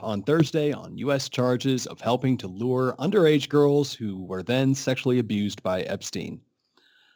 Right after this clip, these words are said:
So the F B I arrested Maxwell at about eight thirty A M Eastern time. And, uh, she was arrested in Bradford, New Hampshire. That's about twenty-five miles west of Concord.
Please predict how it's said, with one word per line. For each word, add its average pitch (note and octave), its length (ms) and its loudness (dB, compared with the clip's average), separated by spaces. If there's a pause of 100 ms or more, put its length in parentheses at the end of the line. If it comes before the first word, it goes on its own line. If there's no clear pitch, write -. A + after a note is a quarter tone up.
(120)
So F#2+ 500 -6 (420)
the C3 120 6
F C#3+ 140 4
B D#3 160 6
I D3 220 6
arrested C#3+ 800 4
Maxwell C#3+ 580 -2
at C3 60 0
about A#2 280 -2
eight B2 200 -6
thirty C3 300 2
A A#2 220 -2
M A#2 380 0 (100)
Eastern B2+ 640 2
time. D3 440 2 (580)
And, G2+ 640 -2
uh, G2 440 0 (380)
she - 200 2
was G#2+ 140 4
arrested A2+ 400 4
in G#2 180 4
Bradford, A#2+ 560 2
New G#2+ 140 0
Hampshire. C#3+ 580 0
That's G#2+ 180 -6
about G2+ 220 -2
twenty-five A2+ 800 0
miles A2+ 480 -2
west A2 360 -2
of G2+ 100 -4
Concord. G2 720 -2